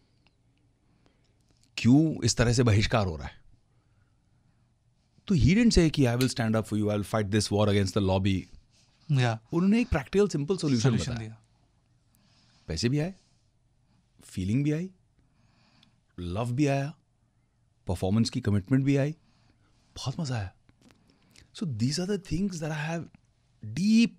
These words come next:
Speaker 1: love and gratitude for। मतलब when I do my prayers and जैसे अभी अक्की भैया की कोई फिल्म आ रही है,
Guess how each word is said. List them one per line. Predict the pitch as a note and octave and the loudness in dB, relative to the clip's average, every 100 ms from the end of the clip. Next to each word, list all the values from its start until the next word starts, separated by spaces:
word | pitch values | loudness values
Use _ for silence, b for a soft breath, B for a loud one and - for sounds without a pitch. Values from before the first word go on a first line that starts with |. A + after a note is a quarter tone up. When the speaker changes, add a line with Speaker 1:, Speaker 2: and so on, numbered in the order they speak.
| G2 | -6
Speaker 1:
love | B2 B2+ A#2+ | -2 2 2
and | G2 | 2
gratitude | E2 D#2+ D#2 C2+ | -2 -6 -10 -14
for। | - - - _ _ _ - | -16 -20 -20 _ _ _ -10
मतलब | G2+ | -8
when | - _ - G2 | -8 _ -8 -4
I | A#2 B2+ | -2 0
do | C3 | 0
my | C3+ | -2
prayers | A#2+ F#2+ F2+ B1+ - - b b b b b b b - | -2 -4 -4 -8 -14 -18 b b b b b b b -14
and | E2+ F2 E2+ E2+ E2+ D#2 - _ _ F2 | -10 -8 -8 -8 -10 -12 -18 _ _ -14
जैसे | E2+ F#2 | -10 -8
अभी | F2+ | -6
अक्की | E2+ - | -8 -6
भैया | F#2 F#2 | -6 -6
की | F#2 | -6
कोई | F#2+ | -6
फिल्म | - F#2+ E2 | -4 -4 -6
आ | |
रही | C2+ | -8
है, | C2 | -12